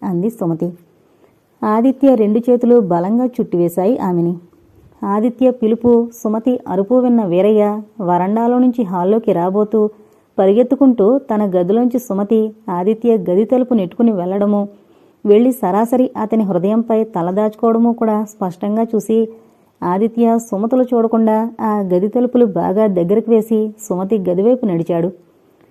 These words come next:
అతని మనసు ఆనందంతో గంతులు వేస్తోంది. ఆ అయ్యగారికి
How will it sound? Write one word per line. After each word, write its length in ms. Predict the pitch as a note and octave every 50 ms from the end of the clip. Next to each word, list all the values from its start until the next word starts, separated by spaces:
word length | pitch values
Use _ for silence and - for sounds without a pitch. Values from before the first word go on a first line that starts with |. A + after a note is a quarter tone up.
| _ _ _ _ - C4+
అతని 260 | B3+ B3 - B3+ B3
మనసు 500 | A#3 G#3 F3+ F3+ G#3+ A3+ - C4+ C4 C#4 - -
ఆనందంతో 600 | F#3+ F3+ G3 G#3 A3+ A3+ A3+ A3+ A3+ - A3+ A3+
గంతులు 380 | F#3+ E3+ E3 F3 F3 A#3+ A#3+
వేస్తోంది. 500 | A3+ F#3+ F3 F3 - G3 F3+ F3+ F#3 F#3+ - _ _ _ _ _ _ _ _ _ _ _ _ _ _ -
ఆ 220 | C4+ C4 C4 C4 -
అయ్యగారికి 640 | - F3+ F3+ F#3+ G3 A3+ A#3+ A#3+ B3 A#3+ B3+ C4 -